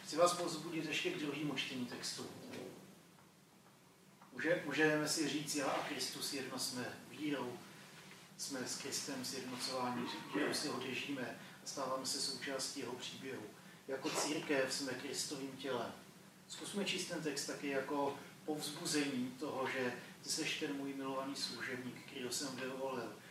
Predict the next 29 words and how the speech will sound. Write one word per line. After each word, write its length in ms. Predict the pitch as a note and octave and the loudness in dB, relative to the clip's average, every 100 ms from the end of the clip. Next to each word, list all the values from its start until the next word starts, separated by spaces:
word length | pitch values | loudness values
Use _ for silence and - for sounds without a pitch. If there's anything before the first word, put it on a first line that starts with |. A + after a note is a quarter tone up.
| - - | -16 -10
který 160 | C#3+ C3+ | -6 -2
má 200 | C3+ C3+ - D3+ | 0 0 -2 -2
pozvednout 680 | C#3 C#3+ D3 C3 C3 B2+ | -2 4 4 4 0 -2
hlavy 440 | C3+ C3 B2+ C3 B2+ | 0 2 2 0 0
z, 160 | - | 0
eh, 200 | A#2 C#3 | 0 2
mého 300 | C#3 C#3+ D3+ | 4 4 6
lidu, 360 | C#3+ C3 B2+ A#2+ - - - - | 4 4 0 -4 -10 -14 -12 -6
ale 140 | C3 | -2
zároveň 560 | C3 C3+ D3 C#3+ C3 B2 | 2 4 4 4 2 0
to 140 | C#3+ | -2
nestačí, 580 | C3 - D3 - - - | -2 0 0 0 -2 -6
protože 360 | - - - - | -10 -8 -6 -6
skrz 280 | - - | -6 -4
tebe 260 | - - - | -4 -4 -6
chci 140 | - - | -8 -8
přinést 440 | - - - - | -8 -6 -6 -6
spásu 360 | - - - - | -4 -4 -4 -6
celému 340 | F#3+ A#3+ B3 | -8 -8 -6
světu. 340 | - - - - - - - - - | -6 -6 -12 -14 -14 -14 -14 -10 -4
Skrz 340 | - C3+ - | -2 0 0
tebe 260 | D#3 C#3+ C#3+ | 0 0 0
církvi 640 | - D3+ - C3 B2 G2+ - - - - - | 0 -2 -4 -2 -2 -2 -8 -16 -18 -18 -14
Bůh 240 | - - - | -8 -6 -2
chce 260 | C3 B2 | -2 -2
přinést 420 | - - - - | -4 -6 -6 -6
spásu 360 | - - - - | -6 -4 -6 -4
celému 400 | - - - - | -6 -8 -8 -6
světu. 360 | - - - | -6 -6 -8